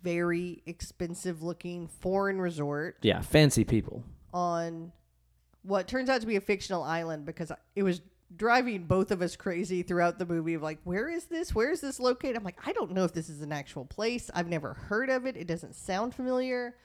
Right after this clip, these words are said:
Speaker 1: There's a lot of juxtapositions in the architecture and the landscape.
Speaker 2: It was weird. I
Speaker 1: And
Speaker 2: liked that they kept it
Speaker 1: I
Speaker 2: indeterminate like that.
Speaker 1: Well, and I looked it up on the way home, and it,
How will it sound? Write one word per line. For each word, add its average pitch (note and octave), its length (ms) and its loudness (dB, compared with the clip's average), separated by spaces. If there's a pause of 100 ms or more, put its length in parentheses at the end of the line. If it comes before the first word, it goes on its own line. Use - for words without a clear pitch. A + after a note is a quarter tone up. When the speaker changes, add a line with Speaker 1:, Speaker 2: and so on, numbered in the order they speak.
(440)
Speaker 1:
There's F3 140 -8
a G3+ 60 -2
lot G3+ 180 2
of F#3+ 100 -4
juxtapositions F3 960 -4
in D#3+ 80 -4
the D3+ 80 -2
architecture G3 760 -2
and D#3+ 100 -2
the C#3+ 60 -4
landscape. G3+ 840 -4 (180)
Speaker 2:
It A#2+ 120 4
was G#2+ 180 6
weird. F#2+ 720 6
I C3+ 60 10
Speaker 1:
And E3 80 12
Speaker 2:
liked E3 220 8
that C#3+ 120 2
they A2+ 100 6
kept A2 300 2
it G#3+ 60 8
Speaker 1:
I G#3+ 80 10
Speaker 2:
indeterminate G2+ 680 2
like F2+ 200 -2
that. E2+ 420 -2
Speaker 1:
Well, A3 220 8
and G#3 160 4
I G#3 80 8
looked G#3 240 6
it F#3+ 80 2
up F#3 180 6
on F3 80 2
the E3 80 2
way D#3 160 2
home, D3+ 340 -2
and D3+ 120 -6
it, C#3+ 100 -8